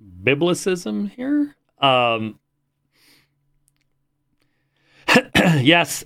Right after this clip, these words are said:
Athanasius and others did exactly that. Um, and yet, you still have to hold Athanasius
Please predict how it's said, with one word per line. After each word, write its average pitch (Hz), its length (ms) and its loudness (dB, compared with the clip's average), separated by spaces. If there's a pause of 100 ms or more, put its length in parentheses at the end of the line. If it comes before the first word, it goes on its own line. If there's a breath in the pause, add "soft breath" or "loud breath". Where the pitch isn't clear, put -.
Athanasius 151 640 4
and 139 100 2
others 131 340 2
did 123 240 2
exactly 113 500 0
that. 87 260 -6 (240)
Um, 104 640 0 (800)
and 139 220 2
yet, 151 340 2 (960)
you 104 140 -6
still 170 440 0
have 165 280 0
to 156 100 0
hold 143 340 -2
Athanasius 135 1200 -8